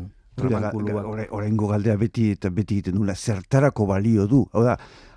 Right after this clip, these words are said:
Speaker 1: agian ez du, eh, baliogarritasun hori, ez da?
Speaker 2: Ez dauka
Speaker 1: Ez,
Speaker 2: balio
Speaker 1: ez, ez duke
Speaker 2: praktikoa.
Speaker 1: hori da.
Speaker 2: Kapitalarentzat ez du ezertarako balio filosofiak, horregatik desagertzen ari da filosofia pixka bat,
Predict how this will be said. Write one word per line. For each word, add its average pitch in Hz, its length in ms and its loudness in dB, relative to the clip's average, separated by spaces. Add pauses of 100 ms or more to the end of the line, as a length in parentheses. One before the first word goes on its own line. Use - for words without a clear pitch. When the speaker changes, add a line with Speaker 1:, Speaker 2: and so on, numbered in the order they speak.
Speaker 1:
agian 131 400 4
ez 123 160 4
du, 127 180 0 (300)
eh, 85 800 -8
baliogarritasun 92 1120 -8
hori, 95 260 -4 (300)
ez - 140 -20
da? 101 160 -8 (140)
Speaker 2:
Ez 123 100 -8
dauka 170 220 -4
Speaker 1:
Ez, 135 40 0
Speaker 2:
balio 131 300 2
Speaker 1:
ez, 113 100 -8
ez 127 100 -4
duke 117 100 -4
Speaker 2:
praktikoa. 117 640 0
Speaker 1:
hori 104 220 -8
da. 78 60 -12
Speaker 2:
Kapitalarentzat 135 840 -6
ez 117 100 -6
du 120 100 -6
ezertarako 101 500 -6
balio 95 280 -4
filosofiak, 95 560 -10
horregatik 110 440 -6
desagertzen 92 540 -10
ari 92 120 -10
da 92 120 -10
filosofia 98 480 -14
pixka 101 260 -14
bat, 131 140 -10